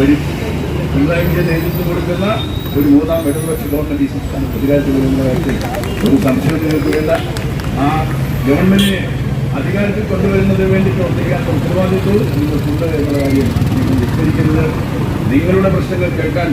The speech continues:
താല്പര്യമുള്ള മനസ്സുള്ള ഒരു ഗവൺമെന്റാണ് പിണറായി വിജയൻ നേതൃത്വത്തിലുള്ള ഗവൺമെന്റ്. നിങ്ങളുടെ ആവശ്യങ്ങളുടെ മുന്നിൽ ഒരിക്കൽ മുഖം തിരിക്കുന്ന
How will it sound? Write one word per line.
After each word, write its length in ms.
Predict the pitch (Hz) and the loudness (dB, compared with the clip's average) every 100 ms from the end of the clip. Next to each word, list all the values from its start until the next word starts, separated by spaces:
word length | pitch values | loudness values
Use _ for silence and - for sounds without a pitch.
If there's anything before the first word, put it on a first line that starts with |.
| - - - 139 | -2 -4 -4 0
താല്പര്യമുള്ള 540 | 143 - 175 170 160 156 | 2 2 2 2 0 0
മനസ്സുള്ള 320 | 143 - - - | 0 0 0 0
ഒരു 60 | 139 | 2
ഗവൺമെന്റാണ് 560 | 143 143 143 139 131 131 107 - - - - | 2 4 2 0 0 0 -2 -4 -4 -4 -4
പിണറായി 320 | 135 139 156 156 | 0 2 2 0
വിജയൻ 180 | 151 | 2
നേതൃത്വത്തിലുള്ള 380 | 143 139 135 131 | 2 2 0 0
ഗവൺമെന്റ്. 400 | 123 131 147 - - - 110 | 0 0 0 -2 -2 -2 0
നിങ്ങളുടെ 280 | 131 151 147 | 0 2 0
ആവശ്യങ്ങളുടെ 500 | 147 160 139 - 165 160 | 0 0 0 0 0 0
മുന്നിൽ 240 | 156 147 143 | 2 2 2
ഒരിക്കൽ 240 | 139 156 139 | 0 0 0
മുഖം 180 | 135 175 - - - 151 | 0 -2 -4 -6 -4 0
തിരിക്കുന്ന 320 | 180 185 | 0 0